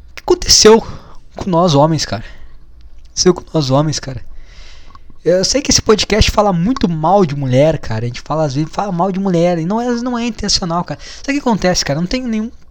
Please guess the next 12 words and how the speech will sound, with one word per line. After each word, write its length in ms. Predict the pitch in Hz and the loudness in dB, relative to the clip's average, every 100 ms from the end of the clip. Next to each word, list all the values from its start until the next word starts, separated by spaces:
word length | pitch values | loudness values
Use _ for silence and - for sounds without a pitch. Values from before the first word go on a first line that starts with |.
| - | -2
problema 600 | 190 160 156 185 151 107 - | 0 2 2 2 0 -6 -12
com 180 | - 160 | -2 0
mulheres. 440 | 165 139 151 139 120 | 0 0 -2 -2 -2
Muito 260 | 151 170 | -2 0
pelo 200 | 170 170 | 2 4
contrário, 500 | 170 156 - 170 151 | 4 2 4 2 2
mas 180 | 127 131 | 0 0
o 40 | |
que 80 | 180 | -2
acontece? 500 | 185 151 127 117 - - - - - - - - - - - | 0 0 0 -2 -4 -6 -14 -16 -20 -20 -20 -20 -20 -20 -6
É, 360 | - 247 240 | 2 4 6
é, 100 | 226 | 4